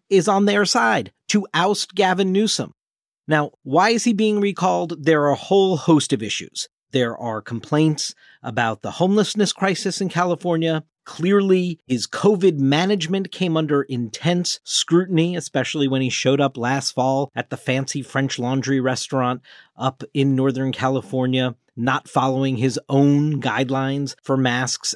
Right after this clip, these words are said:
and public outings. But the reality is, Republicans saw an opportunity here. They had an extended deadline due to covid to be able to gather signatures. And now it is this moment where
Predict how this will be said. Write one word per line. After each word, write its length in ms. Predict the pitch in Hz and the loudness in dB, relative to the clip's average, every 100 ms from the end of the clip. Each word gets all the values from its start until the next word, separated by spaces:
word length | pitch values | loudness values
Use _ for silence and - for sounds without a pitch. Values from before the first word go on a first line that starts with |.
| - | -2
and 200 | 131 117 | -4 -2
public 380 | - 127 123 147 | -4 -2 -2 0
outings. 500 | 165 120 - - - _ | 0 -2 -8 -16 -18 _
But 280 | 139 143 170 | -4 0 2
the 100 | 185 | 2
reality 680 | 196 220 240 269 240 302 117 | 2 4 4 2 4 2 2
is, 380 | 98 92 101 - _ | -2 -8 -10 -12 _
Republicans 640 | 139 147 185 202 208 226 - | -2 0 0 0 2 0 0
saw 280 | - 160 | 0 2
an 80 | 160 | 2
opportunity 640 | 151 - 165 135 110 101 | 0 -2 -4 -2 -4 -6
here. 360 | 101 104 95 107 _ | -10 -12 -12 -14 _
They 80 | 127 | -4
had 140 | 120 120 | -2 -2
an 100 | 117 | -4
extended 880 | - - - 160 165 180 202 208 - 120 | -4 -4 0 2 4 4 2 2 -6 -2
deadline 540 | 151 139 127 113 127 | 0 2 0 0 0
due 140 | 127 | 2
to 80 | 135 | 2
covid 420 | 127 151 120 113 | 2 0 0 -4
to 80 | 120 | -4
be 100 | 120 | 0
able 140 | 123 127 | 0 -2
to 60 | |
gather 400 | 113 131 131 143 | 0 0 2 0
signatures. 720 | - 185 156 120 - 92 117 - _ | 0 -2 -2 -4 -6 -10 -12 -14 _
And 220 | 160 151 143 | -2 0 2
now 540 | 185 233 147 151 175 _ _ _ _ - | 2 2 2 -2 -6 _ _ _ _ 2
it 140 | 160 | 4
is 220 | 165 139 | 6 4
this 260 | 139 151 143 | 2 2 2
moment 600 | 143 233 254 117 147 - | 2 2 2 -2 -6 -12
where 540 | 135 131 160 160 156 | -8 2 4 4 2